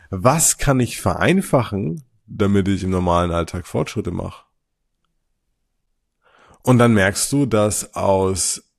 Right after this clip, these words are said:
Verantwortung eben nicht Schuld wird, sondern Verantwortung ist, wie ich gesagt habe, Macht zurückholen. Die Möglichkeit zu haben, wenn etwas nicht passt, es selbst zu verändern, ist Freiheit.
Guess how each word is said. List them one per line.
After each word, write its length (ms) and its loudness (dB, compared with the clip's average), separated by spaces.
Verantwortung 640 -2
eben 220 -2
nicht 260 -2
Schuld 400 0
wird, 280 -4
sondern 320 -8
Verantwortung 600 -4
ist, 160 -6
wie 60 -6
ich 120 -12
gesagt 400 -4
habe, 280 -2
Macht 600 -6
zurückholen. 920 -4
Die 100 2
Möglichkeit 760 4
zu 220 -4
haben, 600 -4
wenn 460 0
etwas 460 0
nicht 280 -2
passt, 380 -2
es 260 -6
selbst 480 -2
zu 140 -4
verändern, 600 -2
ist 360 -8
Freiheit. 840 -4